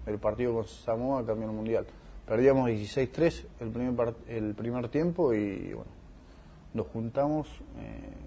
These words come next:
En el, en el, en el entretiempo y nos miramos a la cara y, y nos quedaban cuarenta y cinco minutos o nos volvíamos a casa. Y bueno, ahí el, el equipo sacó lo mejor y la verdad jugamos bárbaro y eso nos dio,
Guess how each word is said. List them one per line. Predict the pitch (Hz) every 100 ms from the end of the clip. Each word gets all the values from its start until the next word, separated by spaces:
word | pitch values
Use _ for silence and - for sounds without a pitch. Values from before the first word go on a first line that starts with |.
| - - - -
En | 113 113
el, | 107 104
en | 104 107
el, | 104 104 101 101 101 -
en | 104
el | 107
entretiempo | 104 110 107 151 165 180 156 110
y | 101 101 98 101 101 101
nos | 95
miramos | 104 117 120 113
a |
la | 110
cara | 107 175 147
y, | 110 104 104 101 101 95 98
y |
nos | 104 101
quedaban | 120 123
cuarenta | 113 110 107
y | 107
cinco | 131 123
minutos | 123 170 165
o | 110
nos | 107 104
volvíamos | 107 113 123 113 104 117
a |
casa. | 156 151 - - - - - - - - - - -
Y | 123
bueno, | 117 101
ahí | 110 117
el, | 107
el | 107 101 107 104
equipo | 110 127 131
sacó | 104 117
lo | 110
mejor | 107 98 - 143 135
y | 110 104
la | 101
verdad | 104 120 117
jugamos | 117 110 104
bárbaro | 123 147 156 151 123
y | 113
eso | 110 113
nos | 107
dio, | 113 110 107